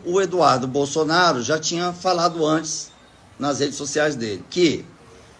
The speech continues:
o Trump falou diretamente para o Eduardo, que eles têm esse contato direto, falam diretamente, eu não tenho,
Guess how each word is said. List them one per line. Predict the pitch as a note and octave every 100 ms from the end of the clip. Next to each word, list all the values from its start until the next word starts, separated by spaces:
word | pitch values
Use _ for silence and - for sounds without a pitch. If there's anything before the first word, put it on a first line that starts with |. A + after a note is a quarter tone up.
| - - - - - - - -
o | G3+
Trump | G3 - A3 B3
falou | A#3 G3+ E3
diretamente | C3 D3 F3+ A#3 G#3+ D#3+ D3+ C#3
para | - F3+ G3+
o | F#3
Eduardo, | C#3 B2+ C3 C#3+
que | D3
eles | B2
têm | C3
esse | B2
contato | - A#2 G#2+ A2
direto, | B2+ B2 C3+ C3+ -
falam | B2 B2
diretamente, | G#2 G#2+ G2+ B2 C3 C#3
eu | B2
não | G#2 G2+
tenho, | G#2+ B2 C3+ C#3+